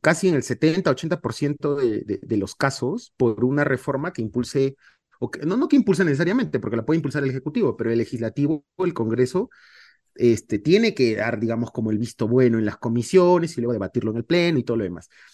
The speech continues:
Entonces, digamos, creo que a estas alturas, en el Perú, para todos los peruanos y para los de afuera también,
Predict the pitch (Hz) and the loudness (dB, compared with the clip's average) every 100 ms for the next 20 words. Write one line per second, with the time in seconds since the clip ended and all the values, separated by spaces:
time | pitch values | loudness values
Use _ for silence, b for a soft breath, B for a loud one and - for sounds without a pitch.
0 | b - 127 170 143 - _ _ - 135 | b -6 -2 0 0 -6 _ _ -2 0
1 | 120 95 - _ - - 240 185 175 170 | 0 -4 -10 _ -4 2 4 2 0 -2
2 | 120 101 160 156 135 262 302 - _ _ | -4 2 2 4 0 -4 -6 -16 _ _
3 | - 120 113 - 113 151 302 - _ _ | -4 0 0 0 2 2 0 -8 _ _
4 | - 107 98 190 202 214 165 147 240 - | -6 -4 0 4 6 6 6 2 -2 -10
5 | - 110 - 110 104 104 214 - - _ | -12 -8 -2 0 0 -2 -8 -12 -20 _
6 | - 113 107 98 101 107 - 131 135 110 | -12 -6 -2 0 -2 -4 -4 -4 -2 -4
7 | 98 110 | -6 -8